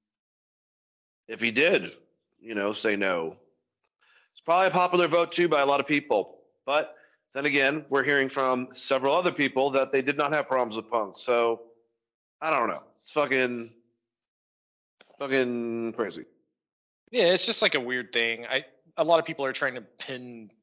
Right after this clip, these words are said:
Speaker 2: I, I don't know. It seems like there are a lot of fans that are now mad at Bryan Danielson because Punk got fired, and it's not like they just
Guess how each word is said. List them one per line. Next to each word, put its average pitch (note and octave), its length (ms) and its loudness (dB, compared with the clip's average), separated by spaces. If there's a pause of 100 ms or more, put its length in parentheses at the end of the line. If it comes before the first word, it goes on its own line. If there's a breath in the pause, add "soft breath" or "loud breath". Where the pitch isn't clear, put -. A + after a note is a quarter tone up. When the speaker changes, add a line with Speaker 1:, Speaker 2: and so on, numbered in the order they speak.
(140)
Speaker 2:
I, C#3 220 0
I C3+ 40 0
don't A2 120 -6
know. F#2+ 180 -16
It C3 100 -6
seems G3 380 0
like D#3+ 160 0
there C3+ 180 0
are A#2+ 80 0
a A#2 60 -4
lot B2 160 2
of A#2+ 80 -4
fans A2+ 320 -4
that A2+ 100 -12
are A2 80 -10
now G#2 220 -6
mad G2+ 340 -4
at G2+ 140 -10
Bryan G2+ 300 -4
Danielson F#2+ 640 -14
because F#2 300 -14
Punk G2 260 -12
got F#2 200 -10
fired, F#2 500 -6
and F#2+ 160 -12
it's G2 180 -6
not A2+ 200 -4
like G#2 200 -4
they G2+ 160 -8
just - 340 -6